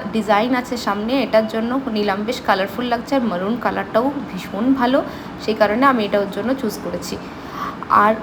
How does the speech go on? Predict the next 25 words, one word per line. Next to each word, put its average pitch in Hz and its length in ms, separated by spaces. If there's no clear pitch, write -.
আছে, 233 280
এখনও 233 320
আছে 226 220
প্যাপি 226 380
আছে, 233 240
কোয়েলের 214 400
দিদির 208 320
বড় 196 200
ছেলে, 208 320
কোয়েলের 240 320
দিদির 220 300
ছোট - 220
ছেলে, 202 240
সবাই 220 320
আছে, 220 160
সবার 208 300
জন্যই 240 320
কিছু 226 160
না 208 140
কিছু 226 160
নিয়েছি। 185 340
এটা 262 220
নিয়েছি 269 320
প্যাপির 196 360
জন্য, 190 240